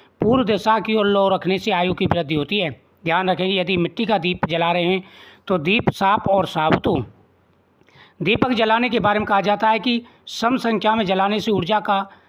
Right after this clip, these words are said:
संकलन होता है। जब भी विषम संख्या में दीपक जलाने पर वातावरण में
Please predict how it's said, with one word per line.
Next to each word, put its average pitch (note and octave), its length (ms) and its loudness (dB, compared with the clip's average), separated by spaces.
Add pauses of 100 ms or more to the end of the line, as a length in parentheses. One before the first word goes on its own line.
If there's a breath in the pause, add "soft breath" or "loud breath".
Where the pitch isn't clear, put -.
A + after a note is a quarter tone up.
(180 loud breath)
संकलन F#3+ 460 0
होता F#3+ 240 2
है। G3 140 0 (380)
जब G3+ 200 0
भी A3+ 140 0
विषम G#3 320 -2
संख्या G3 320 0
में F#3+ 80 0
दीपक F3+ 240 -2
जलाने F3 380 0
पर F#3 240 -2 (340 loud breath)
वातावरण G3+ 640 2
में E3 180 -2